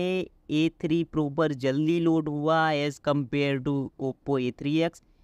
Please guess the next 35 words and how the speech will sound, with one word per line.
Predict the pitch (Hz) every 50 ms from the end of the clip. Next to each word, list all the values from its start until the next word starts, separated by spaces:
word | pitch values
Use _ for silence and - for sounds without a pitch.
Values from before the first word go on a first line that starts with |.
| _ _
यानी | - 151 165 185 190
कि | 175 208
practically | 156 180 190 185 - 214 202 202 202 196 202 202
भी | 185 214
दोनों | 190 180 175 175 185 180
डिवाइसेस | 180 180 175 170 170 175 165
की | - -
परफॉर्मेंस | - 165 160 147 165 165 165 165 165 165 -
में | 196 185 156 131 -
बिल्कुल | 117 135 160 185 190 165 - _ _ 202 240 247
फ़र्क | 202 - - 190 170 160
देखने | 147 135 147 139 131 127 135 131
को | 120 131
मिलेगा। | 123 123 117 120 117 113 113 107 107 - _ _ _ _ _ _ _ _ _ _ _ -
अब | - 185
एन | 185 185 202
टू | 190 226 254
टू | 269 285
बेंचमार्क | - 220 214 - 247 254 240 214
स्कोर्स | 233 - - - 233 233 233 - - _
तो | 262 247
हमको | 214 196 180 185 170 - 226 226 240 226
एकदम | 214 196 170 196 226 220
क्लियर | - - 196 196 214 220 208
मिले | 196 180 170 175 190
नहीं, | 185 180 196 220 233
यहाँ | 208 175 165 160 165
पर | 151 - 226
रियल | 214 190 185 185 190
टाइम | 185 220 226 208
गेमिंग | 185 185 180 185 208 214
परफॉर्मेंस | 202 196 170 - 170 160 165 180 - - -
टेस्ट | - 170 151 143 -
करते | - 147 139 135 - 143 131
हैं। | 123 120